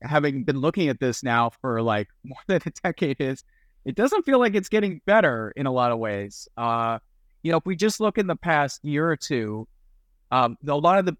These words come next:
the big digital platforms had, had really scaled up what they called integrity or trust and safety teams, people responsible for kinda doing the monitoring and rolling out tools and policies and enforcement and that kind of thing. But, um, you know, because of sort of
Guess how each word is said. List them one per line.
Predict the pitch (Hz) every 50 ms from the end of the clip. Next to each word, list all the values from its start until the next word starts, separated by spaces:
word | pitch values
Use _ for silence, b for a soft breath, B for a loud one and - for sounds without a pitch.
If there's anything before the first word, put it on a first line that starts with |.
| _ -
the | 165 131
big | 117 170 165 156 135
digital | 165 151 139 135 139 117
platforms | - - 147 143 143 _ 156 147 127 113 - -
had, | - 170 147 139 120 - -
had | 147 156 147
really | 160 180 160 156
scaled | - - - - 170 156 156 156
up | 151 147 139 - _ _ _ _ -
what | 139 135 -
they | 139 127
called | - 151 139 135 127
integrity | 131 117 - - 143 143 139 139 135 127
or | 123
trust | 113 - 135 127 117 - -
and | 120 -
safety | - 127 127 - - 110
teams, | - 120 107 - -
people | - 160 - 151 139
responsible | 143 135 - - 131 127 131 127 - - 131 123
for | - - 117
kinda | - 143 131 123 113
doing | 104 131 131 131 127
the | 131
monitoring | 123 120 113 117 117 117 120 120 117 113 113 117 113
and | 107 107 - _ _
rolling | - 127 127 127 135 135
out | 127 123 123 117
tools | - - 139 123 117 117 117 113 117 - -
and | 113 104 -
policies | - 120 113 110 110 - - 127 117 120 110 -
and | 113
enforcement | 110 110 - - 113 110 107 - - 113 104
and | 101
that | 104 101 - -
kind | 117 104
of | 95 -
thing. | - 107 98 104 107 - _ _ _ _ _ _ _ _ _ _ _ _
But, | - 123 110 160 156 151 147 139 - - - - - -
um, | 127 135 135 135 139 143 135 135 175 - _ -
you | - 151 151
know, | 151 143 127
because | 123 143 - - 175 165 165 127 170
of | 165 147 143
sort | - - 160 147
of | 139 120